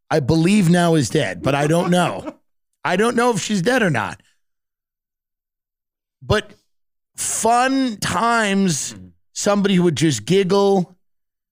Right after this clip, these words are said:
like a, like a, like a hyena.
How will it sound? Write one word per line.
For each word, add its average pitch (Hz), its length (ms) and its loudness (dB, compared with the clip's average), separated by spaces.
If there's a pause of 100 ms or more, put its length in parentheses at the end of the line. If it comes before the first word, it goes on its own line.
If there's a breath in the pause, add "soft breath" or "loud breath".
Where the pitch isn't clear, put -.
(640)
like 165 300 -2
a, 117 120 -4 (100)
like 151 260 0
a, 131 60 2
like 151 520 2
a - 80 -4
hyena. 196 720 -2